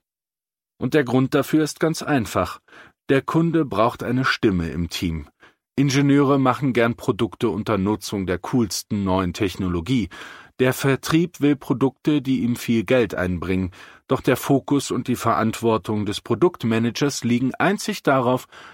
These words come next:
das richtige Produkt für seine Kunden herzustellen. Das ist die Aufgabe. Das Vertrackte daran ist,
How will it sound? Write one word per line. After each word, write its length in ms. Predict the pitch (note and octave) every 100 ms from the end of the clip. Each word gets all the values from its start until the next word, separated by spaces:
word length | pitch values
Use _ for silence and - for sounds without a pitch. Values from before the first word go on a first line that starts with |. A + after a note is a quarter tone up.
| -
das 220 | C#3 -
richtige 480 | D#3+ D#3+ - F3+ E3+
Produkt 540 | - D#3 - G#2 -
für 200 | - A#2
seine 340 | G#2 F#2 F2 G2
Kunden 480 | - A#2 F#2+ - E2
herzustellen. 800 | E2+ E2+ F2+ E2 F2 A#1+ C#2 - _ _ _ _ _ _
Das 360 | - G#2+ - - -
ist 220 | G2+ -
die 120 | C3+
Aufgabe. 720 | C3+ A#2+ - F2+ D#2 D#2+ E2+ _ _ _ - _
Das 160 | A#2 -
Vertrackte 580 | C#3 C3+ F3+ F#3+ - F#2+
daran 320 | G2 G#2 G#2
ist, 320 | - - -